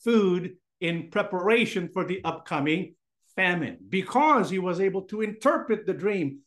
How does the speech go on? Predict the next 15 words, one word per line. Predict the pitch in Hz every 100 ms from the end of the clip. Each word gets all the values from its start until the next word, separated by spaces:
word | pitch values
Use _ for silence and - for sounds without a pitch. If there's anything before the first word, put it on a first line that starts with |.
| _
What | 156 220 220
did | 202
Pharaoh | - 208 202 202
decide | 196 196 220 208 208
to | 247
do? | 269 302 196 - _ _ _ _ _
He | 160 160 -
elevated | 190 185 175 165 165 156
him. | 135 143 92 82 _ _
He | 151
was | 170 180
no | 180 175
longer | 185 208 208 190 175 143 131 _ _ _
the | 123
warden | 147 135 170 185 160 151 123